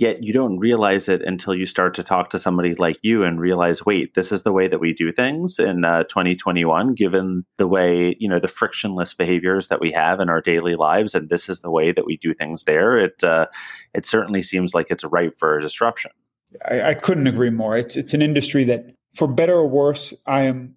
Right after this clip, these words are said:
Speaker 2: one, heavily ingrained in and hasn't evolved in almost seventy years.
Speaker 1: Uh, you know, you, you said that you think Metropolis can create, and I quote, "nostalgia for the future," which I just love that quote, and I've just never heard anywhere else. You know,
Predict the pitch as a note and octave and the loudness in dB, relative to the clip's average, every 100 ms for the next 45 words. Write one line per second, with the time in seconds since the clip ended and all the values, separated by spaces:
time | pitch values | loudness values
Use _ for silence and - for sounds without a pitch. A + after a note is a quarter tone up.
0 | _ D3+ D#3+ E3 B2 D#3 E3 D3+ C3 B2 | _ -2 0 0 -2 -2 2 2 2 0
1 | D3 E3 G3+ G3+ - C#3+ G#2+ D3 C#3 C#3+ | 0 2 0 -2 -2 -4 0 0 0 0
2 | C#3 A#2 B2 B2 A#2+ - C#3 C3 B2+ B2 | -2 0 2 2 0 -4 -2 -2 -2 -4
3 | - B2 A2+ A2 A#2 - - - - _ | -2 -2 -2 -6 -6 -8 -14 -16 -18 _
4 | _ _ - C3+ - E3+ G#3+ A#3 - - | _ _ 0 0 0 2 2 2 0 -4
5 | E3 F#3+ F3 G3 C#4+ C#4+ G#3 E3+ C#3 C3+ | -2 -2 0 2 2 2 0 2 2 0
6 | B2+ B2+ B2 A2+ - - G2 G#2 G#2 G2 | -2 -2 -2 -4 -2 0 0 2 0 0
7 | - G2+ - - F#2+ F#2 F#2 F#2 _ - | -4 -6 -4 0 4 4 2 -2 _ -2
8 | F#2+ F#2 - G2 - G2 G2 - F2+ G2 | 0 0 0 0 0 -4 -2 0 2 2
9 | G2+ F2+ F2+ D#2+ - F#2 F#2 - - E2 | 0 0 0 -2 0 -2 -2 -4 -4 -4
10 | - F2+ F2 E2+ - F#2+ F#2+ F2+ F2 E2 | 0 0 0 -2 -2 0 0 2 0 0
11 | - F#2 F2 E2+ E2 D2+ - D#2+ F2 E2 | 0 2 2 2 2 0 -8 -6 -2 0
12 | F2+ E2+ F2 D#2+ E2 D#2 D#2+ D#2+ G#1+ - | 2 2 2 0 0 0 2 2 0 -4
13 | G2+ F#2+ | -2 -2